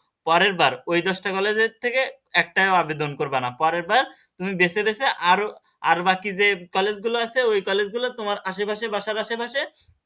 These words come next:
কিংবা ভালো যে কলেজগুলা, ঠিক আছে, তোমার রেজাল্টের সাথে মানানসই, সেই সব কলেজে চয়েস দিবা। তাহলে খুব সহজেই কিন্তু চলে আসবে কলেজ। ঠিক আছে?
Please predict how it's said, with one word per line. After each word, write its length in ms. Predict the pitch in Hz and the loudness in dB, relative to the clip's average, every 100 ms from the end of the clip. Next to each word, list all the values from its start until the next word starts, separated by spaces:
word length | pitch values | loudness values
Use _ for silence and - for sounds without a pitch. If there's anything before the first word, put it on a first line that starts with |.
| - - _ _ - | -20 -20 _ _ -8
কিংবা 220 | 180 220 | -2 -2
ভালো 320 | 185 208 220 | 2 2 2
যে 120 | 214 208 | 2 2
কলেজগুলা, 540 | 185 185 165 139 107 - _ _ _ | 2 0 0 -4 -6 -8 _ _ _
ঠিক 120 | 226 | -2
আছে, 180 | 233 220 151 | 0 0 -4
তোমার 300 | 175 190 220 | -2 0 0
রেজাল্টের 600 | 185 190 202 233 233 247 240 | 0 2 2 2 0 -6 -4
সাথে 180 | 247 269 | -2 0
মানানসই, 640 | 214 190 185 180 - 120 98 _ _ - | 2 2 2 0 -2 -4 -6 _ _ -8
সেই 200 | - 214 | 2 2
সব 180 | 220 214 - _ | 2 -4 -8 _
কলেজে 380 | 196 202 214 285 | 0 0 -2 -4
চয়েস 300 | - 175 147 | 0 2 2
দিবা। 180 | 131 143 | 0 -4
তাহলে 300 | 151 175 220 254 - _ _ _ - | -4 -2 -2 -2 -6 _ _ _ -6
খুব 100 | 214 | -6
সহজেই 540 | - - 214 233 254 254 | -6 -4 0 2 2 0
কিন্তু 260 | 247 233 240 | -2 -8 -6
চলে 260 | 226 175 160 | 0 4 4
আসবে 240 | 143 131 | 4 0
কলেজ। 340 | 127 120 107 101 - _ _ - | -2 -2 -4 -8 -16 _ _ -12
ঠিক 140 | 254 | -4
আছে? 200 | 254 247 | -2 -4